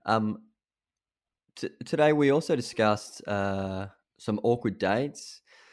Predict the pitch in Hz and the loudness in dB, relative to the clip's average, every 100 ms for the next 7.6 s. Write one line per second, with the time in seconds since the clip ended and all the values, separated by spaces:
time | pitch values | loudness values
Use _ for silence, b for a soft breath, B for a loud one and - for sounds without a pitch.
0 | b b b _ 143 156 131 135 90 104 | b b b _ 0 2 4 2 2 2
1 | 117 123 131 - 127 123 127 123 127 127 | 0 0 -4 -6 -6 -4 -4 -2 -2 -4
2 | 120 110 110 110 113 - 104 113 123 127 | -6 -4 -4 -4 -6 -6 -4 -4 -6 -10
3 | - 113 107 104 104 101 110 110 _ _ | -12 -6 -4 -4 -8 -10 -14 -18 _ _
4 | _ - - 135 139 170 - - 185 - | _ -16 -2 0 0 -2 -4 -4 -4 -6
5 | _ _ - 180 - 139 127 - 117 113 | _ _ -12 -10 -4 -2 -2 -4 -6 -6
6 | _ - 143 123 120 - 113 110 110 110 | _ -4 0 0 -4 -2 0 2 0 -2
7 | 98 107 120 135 170 | -2 -2 -2 -4 -8